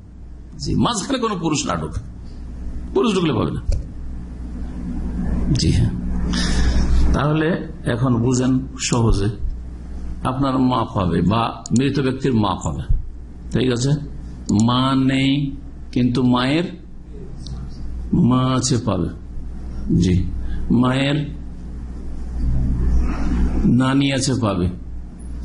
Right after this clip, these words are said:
হ্যাঁ, মায়ের নানির মা আছে, পাবে। মায়ের নানির নানি আছে, পাবে। সবগুলি মহিলা, মহিলা হয়ে চলছে, কিন্তু, কিন্তু মাঝখানে একটা পুরুষ যদি ঢুকিয়ে দেন,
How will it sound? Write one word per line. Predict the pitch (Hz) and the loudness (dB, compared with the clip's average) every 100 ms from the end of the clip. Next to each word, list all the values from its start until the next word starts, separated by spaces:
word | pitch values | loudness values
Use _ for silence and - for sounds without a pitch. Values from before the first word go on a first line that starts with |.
| - - | -8 -4
হ্যাঁ, | - 120 127 | 0 0 2
মায়ের | 117 117 120 123 | 4 4 4 4
নানির | 113 113 127 147 147 | 4 4 4 2 2
মা | 131 123 | 2 2
আছে, | 117 120 | 2 0
পাবে। | 110 98 85 - - - - - - - - | 0 0 0 -4 -10 -12 -10 -10 -10 -6 0
মায়ের | 113 123 131 131 | 2 2 0 2
নানির | 110 104 107 127 135 147 139 | 4 6 6 4 4 4 2
নানি | 120 127 135 127 | 4 4 4 2
আছে, | 113 | 0
পাবে। | 107 92 80 - - | 0 0 -2 -4 -8
সবগুলি | - 117 117 117 | -4 -2 0 2
মহিলা, | 117 120 113 | 2 2 2
মহিলা | 113 113 104 | 2 2 2
হয়ে | 101 85 82 | 2 2 2
চলছে, | - 85 - | 2 0 2
কিন্তু, | 82 78 - - - - - - - - - - | 2 2 0 -4 -8 -8 -8 -6 -6 -4 -2 2
কিন্তু | 120 | 4
মাঝখানে | 123 123 117 123 | 4 2 2 2
একটা | 120 117 | 2 2
পুরুষ | 135 127 120 | 2 2 2
যদি | 120 | 2
ঢুকিয়ে | 110 113 123 104 | 2 2 2 0
দেন, | 117 | 0